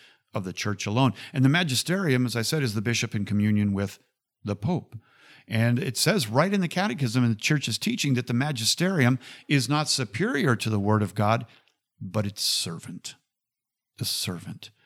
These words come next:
And that's an important point for us to remember. So let me wrap this up by saying this, this week. I know I've, I've said a lot of things here from the catechism this week, which I, I don't typically do, but I, I just felt like I needed to share this with you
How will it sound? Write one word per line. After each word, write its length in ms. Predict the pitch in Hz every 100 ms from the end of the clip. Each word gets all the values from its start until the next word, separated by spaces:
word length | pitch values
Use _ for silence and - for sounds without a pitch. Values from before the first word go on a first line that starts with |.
| _ _ _ _ -
And 120 | 92
that's 220 | 127 -
an 80 | 123
important 500 | 113 120 123 101 98
point 340 | - 104 82 _ _ _
for 200 | - 98
us 140 | 95 -
to 100 | 101
remember. 300 | 104 98 85
So 160 | -
let 80 | 160
me 80 | 175
wrap 280 | 156 156 -
this 200 | 123 139
up 160 | 113
by 100 | 104
saying 380 | 101 123 113 107
this, 220 | 110 95
this 200 | 113 -
week. 240 | 110 98 104
I 60 |
know 160 | 107 110
I've, 140 | 101 - - -
I've 100 | 90
said 160 | - 107
a 40 |
lot 200 | 101 104
of 60 | 92
things 340 | - 113 95
here 100 | 95
from 160 | 90 95
the 60 |
catechism 540 | 90 139 131 104 87 92
this 180 | 85 101
week, 180 | 101
which 160 | 107 -
I, 140 | 101 101 - - - -
I 40 | 98
don't 160 | 104
typically 380 | - 104 110 95
do, 160 | 110 117
but 140 | 98
I, 140 | 98 - - -
I 80 |
just 160 | 196 135
felt 140 | 131
like 160 | 113 101
I 20 |
needed 280 | 101 104 90
to 40 |
share 280 | 82 113 117
this 260 | 90 80 110
with 240 | 131 -
you 200 | 85 78